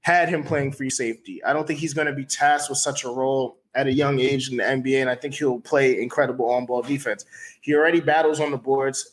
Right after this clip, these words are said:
and he's still probably filling out. Like, he doesn't have it as a, his adult body yet. Like, he still looks like a child, um, just a rather large child, if we're, <laughs> you know, if we're, we're getting into it. And I think shooting and ball handling are areas of concern.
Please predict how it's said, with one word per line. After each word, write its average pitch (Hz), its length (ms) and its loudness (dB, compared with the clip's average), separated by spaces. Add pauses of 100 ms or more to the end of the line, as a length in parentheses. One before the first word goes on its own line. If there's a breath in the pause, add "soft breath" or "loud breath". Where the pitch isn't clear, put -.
and 131 120 -4
he's 185 220 -4
still 226 220 2
probably 202 280 2
filling 175 300 -2
out. 165 260 2 (240)
Like, 135 140 -2
he 185 80 -2
doesn't 196 280 0
have 170 180 2
it 160 60 0
as 147 120 -2
a, 135 100 -4
his 143 200 -2
adult 131 320 0
body 127 320 0
yet. 101 240 -10
Like, 107 160 -14
he 156 80 -10
still 170 340 0
looks 156 200 -2
like 123 120 -2
a 113 120 -6
child, 113 360 0 (640 loud breath)
um, 117 480 2 (100)
just 165 340 0
a 143 100 2
rather 143 280 2
large 147 380 2
child, 98 380 0
if 139 120 -2
we're, 165 340 2
<laughs> 156 60 -4
you 147 100 0
know, 139 200 2
if 131 100 -4
we're, 131 220 -2
we're 127 100 -4
getting 131 280 -8
into 143 280 -8
it. 101 140 -6
And 120 100 -8
I 127 60 -4
think 143 320 -8 (1300)
shooting 208 280 2
and 185 100 0
ball 175 200 4
handling 165 520 0 (100)
are 151 420 0
areas 165 260 2
of 147 100 -10
concern. 151 580 2